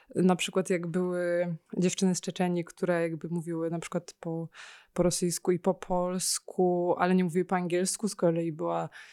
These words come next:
dziewczyna z Nepalu, która mówiła tylko po angielsku i po nepalsku,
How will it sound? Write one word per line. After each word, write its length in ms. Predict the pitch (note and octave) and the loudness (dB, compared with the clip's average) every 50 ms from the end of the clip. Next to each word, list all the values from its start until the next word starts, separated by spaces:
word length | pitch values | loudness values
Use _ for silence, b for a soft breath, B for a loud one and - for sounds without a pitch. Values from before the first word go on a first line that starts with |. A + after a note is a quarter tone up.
| B B B | B B B
dziewczyna 400 | E3 F#3 F3 - - F#3+ F3+ F3+ | 0 0 2 2 4 4 4 4
z 60 | E3 | 4
Nepalu, 360 | F#3 F3+ F3 G3 F#3 F3+ F#3 | 0 0 2 4 4 4 2
która 220 | F3+ - - F#3 F3+ | -2 -4 -2 0 0
mówiła 300 | F3+ E3 D#3+ F3+ F3+ F3 | 0 0 0 0 0 0
tylko 220 | - F3+ - E3 | -2 -4 -8 -4
po 140 | - - F3 | 0 2 2
angielsku 1120 | E3+ E3+ E3+ D#3+ E3 E3+ E3+ E3+ F3 E3+ - - - - - - - E3+ E3+ E3 E3 - - | 2 2 0 0 0 0 0 0 0 -2 -2 -2 -2 -2 -4 -2 0 0 2 2 0 -2 -2
i 240 | - F3+ E3 D#3+ D#3 | -2 -2 -2 -2 -4
po 140 | - - E3+ | -4 -4 -4
nepalsku, 920 | E3+ E3 - - E3+ E3+ E3+ F3 - - - - - G3+ G3+ G#3+ G#3 G#3 | -4 -4 0 0 0 0 0 -2 -4 -8 -10 -2 2 4 4 4 4 0